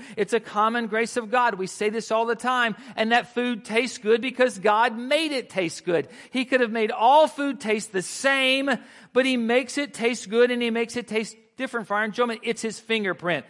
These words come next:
The air that you're breathing right now, oh, it's a fingerprint of God.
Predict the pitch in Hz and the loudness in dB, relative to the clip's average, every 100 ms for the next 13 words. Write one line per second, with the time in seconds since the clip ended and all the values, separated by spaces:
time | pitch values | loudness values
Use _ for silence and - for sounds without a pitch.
0 | - - _ 135 180 185 175 165 185 240 | -18 -20 _ -6 -4 -4 -2 0 0 -2
1 | 269 - _ _ _ _ - 175 196 156 | -4 -8 _ _ _ _ -8 -6 -6 -4
2 | 170 196 185 175 165 190 180 185 240 294 | -2 -2 -2 -2 0 0 -2 -4 -4 -8
3 | - _ _ - 156 147 151 - 139 135 | -18 _ _ -4 -2 -2 -6 -10 -12 -10
4 | 151 147 135 165 208 | -10 -10 -10 -10 -12